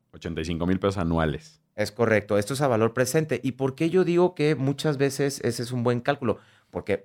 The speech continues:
Speaker 2: volvemos al punto de que estos tres instrumentos que mencionamos en el, en el episodio tienen rendimientos similares o incluso algunos por encima de la inflación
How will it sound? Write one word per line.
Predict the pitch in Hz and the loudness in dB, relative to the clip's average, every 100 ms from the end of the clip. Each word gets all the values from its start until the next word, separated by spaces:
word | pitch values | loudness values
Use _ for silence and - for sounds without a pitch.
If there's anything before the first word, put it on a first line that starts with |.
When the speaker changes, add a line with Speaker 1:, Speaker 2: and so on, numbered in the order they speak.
| - | -4
Speaker 2:
volvemos | 92 90 110 131 123 | -2 2 4 2 0
al | 101 | -2
punto | 113 123 | -2 0
de | 120 110 | 0 2
que | 98 - | 0 0
estos | 110 113 160 151 | 0 0 -2 -2
tres | 135 135 | -2 -2
instrumentos | 147 110 110 143 135 | -2 -2 -2 -2 -4
que | 110 | -4
mencionamos | 95 92 92 101 117 117 | -4 -4 -2 0 0 -2
en | 107 | -2
el, | 107 - | -2 -2
en | 104 | -4
el | 104 | -4
episodio | - 123 170 160 160 - - _ | -4 -2 4 2 2 -20 -20 _
tienen | 123 120 131 | 2 4 4
rendimientos | - 101 101 107 104 123 127 _ _ _ _ | 2 2 2 2 2 0 -2 _ _ _ _
similares | - 117 107 117 127 147 - - | 2 4 6 6 4 2 -2 -8
o | - | -4
incluso | 98 95 117 120 135 101 | -2 0 0 2 0 0
algunos | 98 113 127 123 | 0 2 0 -2
por | 98 95 | 0 2
encima | 95 95 143 226 139 123 - | 2 -2 -2 0 2 0 0
de | 104 | 0
la | 92 | 2
inflación | 92 87 90 - 101 101 | -2 -2 -4 0 0 0